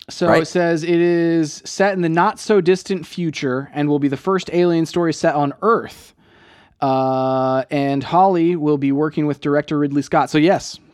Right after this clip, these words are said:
Speaker 1: Ridley Scott
Speaker 2: Wow.
Speaker 1: is involved.
Speaker 2: That's amazing.
Speaker 1: Chris.
Speaker 2: Mm.
Speaker 1: Marvel.
Speaker 2: Mar-, Marvel.
Speaker 1: We've whittled it down <laughs> to Marvel.
Speaker 2: <sighs> All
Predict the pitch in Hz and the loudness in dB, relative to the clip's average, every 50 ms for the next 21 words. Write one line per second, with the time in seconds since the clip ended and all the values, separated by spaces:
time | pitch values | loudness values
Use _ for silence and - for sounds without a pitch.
0 | - - 151 160 160 165 165 - - - 156 151 156 160 160 147 156 156 147 135 | -2 0 2 2 2 2 0 0 2 2 2 4 4 2 2 2 2 0 2 2
1 | 143 135 113 - - - - _ _ _ _ _ - 87 - - 87 82 82 82 | 2 2 0 -2 -8 -18 -20 _ _ _ _ _ -10 -8 -6 -4 -4 -4 -4 -4
2 | 80 82 85 - _ _ _ _ _ - - _ _ _ _ _ _ _ _ _ | -6 -8 -10 -12 _ _ _ _ _ -20 -20 _ _ _ _ _ _ _ _ _
3 | _ _ _ - - - _ _ _ _ _ _ _ _ _ _ _ _ _ _ | _ _ _ -20 -20 -20 _ _ _ _ _ _ _ _ _ _ _ _ _ _
4 | _ _ _ _ _ _ _ - - 156 127 - - - - - - - _ _ | _ _ _ _ _ _ _ -2 -2 0 0 -2 -6 -12 -16 -20 -20 -20 _ _
5 | _ _ _ - 143 143 127 113 107 95 90 - - - - 147 143 135 127 117 | _ _ _ 0 0 2 2 0 -2 -4 -8 -14 -20 -12 -4 0 0 2 2 0
6 | 117 113 - - _ _ _ _ _ _ _ _ - - 113 127 123 113 98 - | -2 -6 -8 -10 _ _ _ _ _ _ _ _ -4 -2 0 2 2 0 0 -4
7 | - - 107 101 98 95 92 87 82 82 90 90 - - 131 120 127 147 156 160 | -6 -4 -2 0 2 2 2 0 -2 -4 -6 -6 -8 -8 -6 -2 0 2 2 2
8 | 156 156 165 151 160 151 151 151 151 151 147 139 - _ _ - - 226 220 196 | 2 2 0 0 0 0 0 0 0 -2 -4 -8 -12 _ _ -14 -12 -12 -8 -6
9 | - 160 151 147 143 131 120 127 117 120 - - _ - 277 - - 135 123 117 | -4 0 2 2 2 0 0 -4 -8 -10 -12 -8 _ -6 -4 0 0 2 2 0